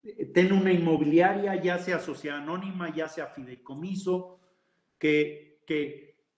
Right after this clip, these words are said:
y que desarrolle. Si en un, si en alguna ocasión te vas a asociar con una empresa para producir, bueno, ahí puedes tener accionistas. O para comercializar, ahí puedes tener accionistas especializados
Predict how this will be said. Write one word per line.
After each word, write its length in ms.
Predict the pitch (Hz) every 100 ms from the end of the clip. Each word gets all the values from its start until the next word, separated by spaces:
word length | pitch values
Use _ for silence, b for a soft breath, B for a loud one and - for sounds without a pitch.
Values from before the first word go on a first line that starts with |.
| -
y 160 | 143
que 100 | -
desarrolle. 520 | 160 160 160 175 196 -
Si 200 | 190 185
en 160 | 190
un, 240 | 220 - -
si 100 | 175
en 120 | 175
alguna 360 | 175 175 240
ocasión 480 | 247 214 208 214 220
te 120 | 214
vas 200 | 196 220
a 60 | 254
asociar 720 | 220 196 - 208 220 - - _ _ _ _ _ _ -
con 220 | 170 190
una 180 | 220 233
empresa 460 | - 214 214 220
para 280 | 190 175 -
producir, 560 | 175 170 165 202 233 -
bueno, 220 | 190 202
ahí 100 | 196
puedes 260 | 202 220 214
tener 300 | 202 202 208
accionistas. 840 | - 175 180 226 - 147 - _ _ _ _ _
O 220 | - 190 202
para 260 | 202 202
comercializar, 760 | 220 196 180 - 175 165 185 208
ahí 160 | 196 196
puedes 240 | 202 202
tener 240 | 170 180
accionistas 640 | 196 196 160 170 - 196 170
especializados 1040 | - 160 - 151 131 135 175 202 160 -